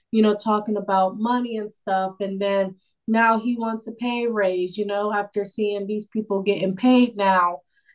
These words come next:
And they're like, no, we're not upping your contract. You were out all last season, you know? Like,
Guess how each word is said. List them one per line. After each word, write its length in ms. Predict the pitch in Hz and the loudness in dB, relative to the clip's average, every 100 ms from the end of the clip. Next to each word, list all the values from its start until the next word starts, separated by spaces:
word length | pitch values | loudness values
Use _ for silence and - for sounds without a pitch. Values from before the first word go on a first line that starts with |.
| - | -4
And 580 | 208 208 208 202 196 190 _ _ - | 0 2 2 0 -4 -8 _ _ -2
they're 160 | 220 | 0
like, 380 | 220 208 202 196 _ _ | 2 0 -4 -8 _ _
no, 300 | 226 233 247 | -8 -2 0
we're 160 | 220 214 | 0 -2
not 360 | 220 226 208 - - | -2 -2 -2 -6 -10
upping 380 | 220 220 220 196 | -8 -4 -4 -4
your 140 | 190 | -6
contract. 580 | 190 247 262 240 185 180 | -2 0 0 -2 -4 -4
You 120 | 208 | -4
were 160 | 190 190 | -2 0
out 260 | 220 247 - | 2 0 0
all 240 | 196 196 | -2 0
last 340 | 196 202 196 | -2 -4 -6
season, 480 | - 302 262 180 170 | -8 -6 -6 -6 -8
you 140 | 196 196 | -6 -4
know? 380 | 208 247 277 - | 0 2 0 -2
Like, 300 | 208 196 | 0 0